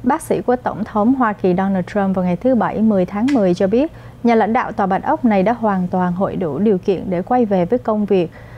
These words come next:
cũng như kết thúc giai đoạn cách ly sau khi được chẩn đoán lây nhiễm covid mười chín.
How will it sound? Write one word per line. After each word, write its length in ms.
cũng 220
như 240
kết 180
thúc 220
giai 200
đoạn 260
cách 200
ly 240
sau 240
khi 180
được 200
chẩn 240
đoán 240
lây 120
nhiễm 200
covid 400
mười 180
chín. 320